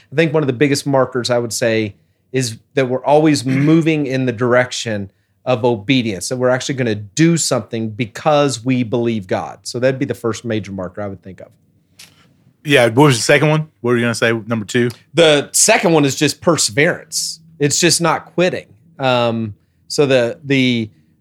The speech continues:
Speaker 1: you know that you're having faith by not giving up.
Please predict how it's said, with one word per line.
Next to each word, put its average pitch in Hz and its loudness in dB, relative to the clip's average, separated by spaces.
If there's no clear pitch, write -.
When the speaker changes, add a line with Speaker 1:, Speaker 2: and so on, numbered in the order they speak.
Speaker 1:
you 139 0
know 151 4
that 175 0
you're 143 -2
having 139 -2
faith 170 0
by 131 0
not 147 0
giving 139 2
up. 160 2